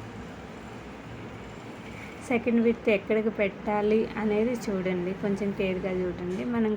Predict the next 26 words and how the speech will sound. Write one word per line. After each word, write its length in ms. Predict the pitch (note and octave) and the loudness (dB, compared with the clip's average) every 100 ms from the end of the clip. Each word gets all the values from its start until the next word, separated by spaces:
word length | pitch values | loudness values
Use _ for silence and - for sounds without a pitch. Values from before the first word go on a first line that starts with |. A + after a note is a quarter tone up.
| G3+ | 0
కట్స్, 400 | F#3+ - - A#3+ A3 G3+ A3+ - - - - - A#3+ | -6 -8 -4 2 4 2 0 -8 -12 -12 -14 -4 0
ఈ 20 | A#3 A3 | 2 2
ప్యాటర్న్ 420 | G#3+ G#3 A3+ A#3 G#3+ | 2 2 2 4 2
కట్స్ 260 | F#3+ - - A3+ | 0 -6 -2 0
కూడా 140 | G#3 G3 | 2 0
ఇచ్చుకుంటాం 520 | - - G3+ G3 G3 | -4 -2 0 0 0
కాబట్టి, 240 | F#3+ G#3 C4+ B3+ | 0 -2 -4 0
కిందకి 360 | A#3+ C4+ C4+ A#3 | 2 2 2 -2
ఇస్తాం 260 | - A3+ G#3+ G#3 | 0 0 2 0
కాబట్టేసి 580 | G3+ G3 - G#3+ - B3+ | 0 -2 0 -2 0 0
మనం 220 | A#3 G3+ G3+ G3+ | 2 2 0 0
కొంచెం 280 | G3 G#3 G3+ | 0 2 2
మిడిల్, 260 | G#3 G3+ F#3+ - - - - - | 4 4 4 0 -6 -8 -6 -2
ఆ, 20 | G#3 G3 G3 F#3+ - - - - | 0 2 2 2 -4 -6 -4 2
సైజు 400 | G#3 G3 F3+ - - - | 4 4 0 -6 -8 0
తీసుకొని 440 | A#3 A3+ - G#3+ A3+ | 0 0 0 -2 -2
పెట్టేసుకుంటాము. 920 | G3+ - G3+ - - G3+ F#3+ F#3+ G#3 D#4+ - - - - - - - - | -4 -4 -4 -6 -6 -4 0 0 2 0 0 -8 -14 -14 -14 -14 -12 -6
డ్రెస్సెస్కి 480 | G3+ G3+ A3 - - G#3+ | -2 0 0 -2 0 2
మిడిల్ 240 | G3+ G3+ G3+ | 4 4 2
క-, 240 | G3+ G3+ B3+ A3 | 0 0 2 4
మిడిల్ 260 | G#3 G#3+ G#3+ | 4 4 2
సైజ్ 260 | G#3+ F#3 G3 | 2 0 -2
ఎక్కడైతే 420 | - G3+ G3 G3 F#3+ | -2 0 0 0 -2
తీసుకోవాలో 500 | G3 - G#3 F#3+ A3 | -4 -2 -2 0 0
అక్కడ 180 | A#3+ G#3+ - | -2 -4 -4
తీసేసుకోండి. 800 | G3+ F#3 G3 F#3 - F#3 G3 A3+ | -4 -2 -2 -4 -6 -4 -2 -2